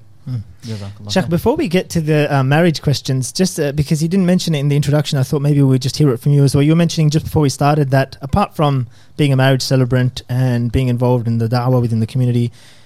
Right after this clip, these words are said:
Speaker 1: um, you did some counselling work, uh, within, within a school setting. Um, um, sorry, as a sheikh, you, you worked as a sheikh,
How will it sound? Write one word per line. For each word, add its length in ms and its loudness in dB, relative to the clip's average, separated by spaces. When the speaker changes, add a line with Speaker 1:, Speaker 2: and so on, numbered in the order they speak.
Speaker 1:
um, 640 0
you 480 2
did 180 -4
some 180 0
counselling 440 0
work, 460 0
uh, 380 0
within, 240 -4
within 240 0
a 40 0
school 220 -2
setting. 380 -2
Um, 680 -2
um, 800 0
sorry, 240 -2
as 120 -2
a 40 0
sheikh, 360 -2
you, 280 0
you 120 0
worked 220 0
as 100 -4
a 40 -2
sheikh, 280 0